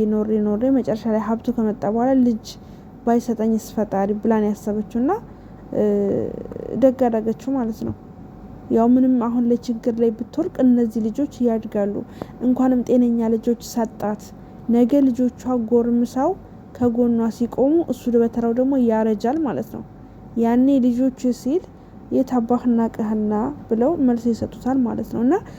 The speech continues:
አንዳንዴ የምናደርገውን ነገር ቆም ብለን ማየት አለብን። አይደለም የወለድነው ልጅ ቀርቶ፣ እ፣ የሚያድግ ልጅ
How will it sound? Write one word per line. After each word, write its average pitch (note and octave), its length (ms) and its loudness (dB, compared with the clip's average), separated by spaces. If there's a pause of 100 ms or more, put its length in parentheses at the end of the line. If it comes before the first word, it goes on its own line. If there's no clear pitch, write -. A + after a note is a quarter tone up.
(320)
አንዳንዴ C#4 480 4 (680)
የምናደርገውን A#3+ 960 2
ነገር A3 340 0 (400)
ቆም A#3+ 320 2
ብለን A#3 320 2
ማየት A3+ 340 2
አለብን። A3 580 -4
አይደለም A#3 480 2
የወለድነው A3+ 760 2
ልጅ A3+ 220 2 (120)
ቀርቶ፣ A3+ 340 -6 (760)
እ፣ - 120 -2 (1000)
የሚያድግ B3 640 4
ልጅ E4 220 -2